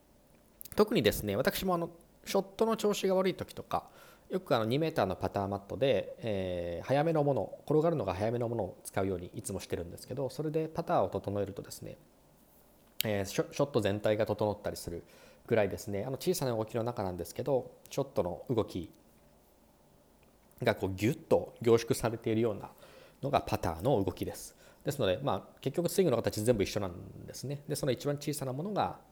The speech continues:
あー、パターであるということで、そのパターをですね、えー、きちんと整えることで、ショット全体がきちんとした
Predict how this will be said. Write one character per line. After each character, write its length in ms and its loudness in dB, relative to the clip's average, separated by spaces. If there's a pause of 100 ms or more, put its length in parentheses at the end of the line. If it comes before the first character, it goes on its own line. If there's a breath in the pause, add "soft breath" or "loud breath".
あ 320 -8
ー、 40 -10
パ 140 -4
タ 120 -4
ー 20 -8
で 120 -6
あ 60 -8
る 100 -16
と 120 -12 (260)
い 40 -2
う 40 -2
こ 80 0
と 80 -4
で、 140 2
そ 100 -2
の 80 0
パ 140 -12
タ 140 0
ー 140 -2
を 40 -10
で 80 -10
す 120 -10
ね、 140 -6 (560 loud breath)
え 280 -6
ー、 40 -10
き 40 -12
ち 80 -2
ん 40 -4
と 80 -2
整 340 -2
え 40 2
る 80 0
こ 120 2
と 100 -2
で、 120 4
シ 80 -2
ョ 40 0
ッ 40 -4
ト 100 -4
全 200 -4
体 180 -4
が 260 0 (280)
き 80 -8
ち 100 -2
ん 40 -4
と 180 -2
し 80 -10
た 280 2